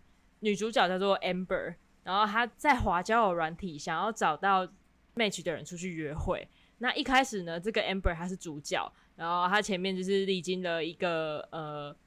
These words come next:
仔仔，对，第一个人是仔仔，然后第二个人是健身狂，她就觉得不优，然后滑到第三个，她觉得，哦，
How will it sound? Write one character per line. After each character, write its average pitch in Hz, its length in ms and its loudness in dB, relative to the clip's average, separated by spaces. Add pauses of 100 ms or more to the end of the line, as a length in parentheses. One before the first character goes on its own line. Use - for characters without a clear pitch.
仔 185 220 4
仔， 190 420 0 (880)
对， 196 360 0
第 302 140 2
一 294 40 2
个 254 120 6
人 180 160 2
是 220 100 -8
仔 185 200 2
仔， 113 300 -6 (140)
然 202 140 2
后 247 80 4
第 277 140 2
二 262 60 6
个 226 60 6
人 170 160 0
是 214 220 -6
健 196 240 0
身 190 180 -2
狂， 165 320 -4 (300)
她 220 100 -2
就 247 120 2
觉 220 100 2
得 170 80 2
不 202 160 -2
优， 160 320 -2
然 196 120 0
后 254 60 0
滑 240 160 0
到 262 80 0
第 262 140 -4
三 233 200 0
个， 220 80 -4
她 202 120 -4
觉 226 140 -8
得， - 80 -10
哦， 247 220 -2